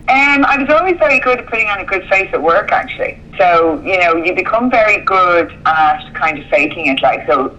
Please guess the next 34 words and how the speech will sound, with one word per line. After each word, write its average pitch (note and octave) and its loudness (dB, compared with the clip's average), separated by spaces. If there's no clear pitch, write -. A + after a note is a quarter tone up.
see, C4 2
I E4 4
always D#4+ 2
thought G3 2
everybody G#3 -4
felt C#3 2
quite C3+ -4
low C3+ 0
when C#3 -8
they C#3+ -8
got D3 -2
up C#3+ -6
in D3+ -4
the D3 -2
morning. C3+ 2
I E3 2
didn't B3 0
think F#3+ -2
this F3 0
was E3 -2
something D#3+ 0
that C#3+ 0
was C#3 -4
unique - 0
to - -8
me D#3 0
because G3 0
it's F3+ 0
kind E3+ 0
of D#3 2
how E3 2
I'd D#3+ 2
always D3+ 0
felt. F#3 2